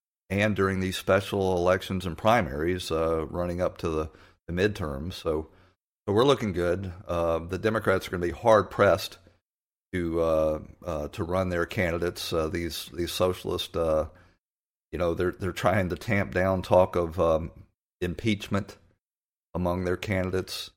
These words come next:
uh, but these, uh, these Democrat socialists just won't sit down and shut up. And now, uh, they've basically forfeited the, uh, the governor's, uh, uh, house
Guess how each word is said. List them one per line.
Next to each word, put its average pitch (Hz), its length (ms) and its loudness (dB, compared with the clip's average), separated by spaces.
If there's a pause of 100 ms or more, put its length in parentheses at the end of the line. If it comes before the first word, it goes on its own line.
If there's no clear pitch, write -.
(120)
uh, 82 120 -2
but 82 160 -6
these, 92 360 -2
uh, 82 180 2
these 85 220 -4
Democrat 92 440 0
socialists 95 520 -2
just 90 160 -4
won't 92 160 -6
sit 90 180 -2
down 92 180 0
and 78 120 -8
shut 98 180 4
up. 101 380 4 (440)
And 87 120 -4
now, 104 540 2 (340)
uh, 87 100 0
they've 87 220 0
basically 92 440 -2
forfeited 90 680 -2
the, 85 240 -2
uh, 78 180 0
the 78 100 -6
governor's, 87 720 -2
uh, 78 320 -2 (220)
uh, 73 220 -4
house 85 480 0